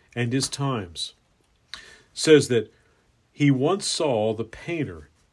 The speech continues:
in his princely mansion standing there. At the fireside, upon one of Madame Pompadour's rugs, leaning against a chimney-piece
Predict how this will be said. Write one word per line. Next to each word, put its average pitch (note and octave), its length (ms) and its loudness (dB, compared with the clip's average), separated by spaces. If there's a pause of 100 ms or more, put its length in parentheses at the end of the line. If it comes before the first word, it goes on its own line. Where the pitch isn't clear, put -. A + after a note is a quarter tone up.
(120)
in A#2 120 -4
his A#2 180 -6
princely D3+ 640 -6
mansion B2 600 -6 (120)
standing A2 640 -6
there. D#2+ 280 -18 (840)
At C#3 120 0
the D3+ 80 -4
fireside, A#2+ 920 2
upon A2 500 -6
one A#2+ 360 -6 (800)
of B2 160 -4
Madame C3+ 360 0
Pompadour's B2 760 -4
rugs, G#2+ 420 -6 (300)
leaning B2+ 380 0
against A#2+ 440 -4
a B2 40 -6
chimney-piece A#2 920 -10